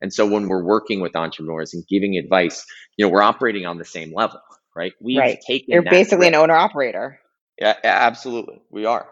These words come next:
Speaker 1: We're
Speaker 2: Yeah.
Speaker 1: owner operators. And
Speaker 2: Yeah.
Speaker 1: we've taken that risk that all those entrepreneurs are taking. And, you know, that's always fueling that analysis behind every decision they're making. And we understand that. And, and so we can connect on that sort of level. And, and we work at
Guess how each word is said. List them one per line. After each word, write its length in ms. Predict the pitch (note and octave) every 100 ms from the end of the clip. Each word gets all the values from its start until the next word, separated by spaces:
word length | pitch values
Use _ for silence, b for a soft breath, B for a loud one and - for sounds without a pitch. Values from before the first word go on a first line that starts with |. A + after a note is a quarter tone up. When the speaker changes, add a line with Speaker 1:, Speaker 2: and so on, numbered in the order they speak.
| _ G2
Speaker 1:
We're 140 | G2
Speaker 2:
Yeah. 60 | G#2
Speaker 1:
owner 140 | G#2+
operators. 640 | G#2+ A2+ - - - - _ b _
And 120 | C3
Speaker 2:
Yeah. 40 | A#2
Speaker 1:
we've 160 | A#2+
taken 360 | - D3+ D3 C#3
that 220 | B2+ A2+
risk 380 | G2 G2+ - -
that 140 | F#2+ -
all 140 | F#2+
those 160 | G2 F#2+
entrepreneurs 560 | F#2 - F#2 E2+ E2+ G#2+
are 60 |
taking. 440 | - A#2 A#2 B2+ B2 b b _ A#2
And, 340 | G#2+ G2 -
you 80 | A2+
know, 120 | G2+
that's 200 | G2 F#2
always 600 | - G#2 A2 G#2 - - _
fueling 400 | G2+ G#2+ G#2 F#2
that 160 | F2+ F2+
analysis 560 | D#2 E2 E2+ G2 G#2 -
behind 360 | F2+ F2 E2+
every 200 | E2 E2+
decision 420 | D#2+ - D#2+ E2+ F2
they're 80 | F2+
making. 380 | F#2+ G#2 A2+ - B B B
And 100 | A2
we 80 | A2
understand 460 | B2 B2 E2 D#3+ D2
that. 160 | G1+ - _ -
And, 140 | F#2+ G2+
and 380 | G2+ G2 F#2 -
so 140 | G#2+
we 140 | G2
can 160 | G2 F#2+
connect 420 | - G2+ G#2 -
on 140 | F#2+ F2
that 200 | E2 -
sort 200 | F#2 E2+
of 60 |
level. 380 | E2 F2+ B2+ A#2+
And, 140 | E2 - b b -
and 100 | A2
we 100 | G2
work 300 | F2 G2+
at 80 | G#2+